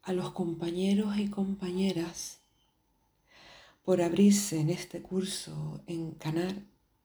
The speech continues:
y demostrar lo más profundo de sus emociones. Y quiero dar las gracias a Vanessa Libertad, que me aconsejó este curso,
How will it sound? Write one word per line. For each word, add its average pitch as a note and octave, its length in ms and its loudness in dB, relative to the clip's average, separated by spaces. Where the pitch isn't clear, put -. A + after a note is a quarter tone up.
y F3+ 120 -2
demostrar F3+ 1080 -2
lo E3+ 160 -2
más F3+ 200 -2
profundo G3 560 -4
de G3 140 4
sus F3 240 -4
emociones. E3 960 -6
Y F#3+ 400 4
quiero F3+ 220 -2
dar F3+ 120 -2
las F3 180 -8
gracias G3 500 -2
a - 20 -2
Vanessa G3 380 2
Libertad, F#3 500 2
que F3+ 140 -2
me E3+ 80 0
aconsejó D#3+ 540 0
este - 240 -8
curso, - 480 -8